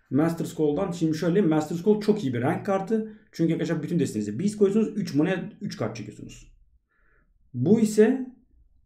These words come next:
ikisinin arasında bir şey olmuş. Biraz rank, biraz arena. Çünkü, e, Master Skull arenada inanılmaz kötü bir kart oluyor. Üç manaya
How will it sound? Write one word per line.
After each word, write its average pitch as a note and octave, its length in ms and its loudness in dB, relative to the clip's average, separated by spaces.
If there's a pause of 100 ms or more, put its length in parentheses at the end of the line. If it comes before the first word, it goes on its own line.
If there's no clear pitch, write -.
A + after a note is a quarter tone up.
ikisinin - 320 0
arasında E3 360 2
bir B2 60 -2
şey A2+ 140 -2
olmuş. G#2 260 -6
Biraz D#3 280 4
rank, - 180 -2
biraz D3+ 200 2
arena. C#3+ 520 0 (180)
Çünkü, C#3+ 640 0
e, A2+ 280 -2
Master D3 340 0
Skull C#3+ 300 2
arenada C3+ 340 0
inanılmaz B2+ 420 4
kötü G#2 160 -12
bir G#2 60 -10
kart G2 180 -14
oluyor. A2 260 -6 (1200)
Üç C#3 200 -6
manaya A#2+ 440 -4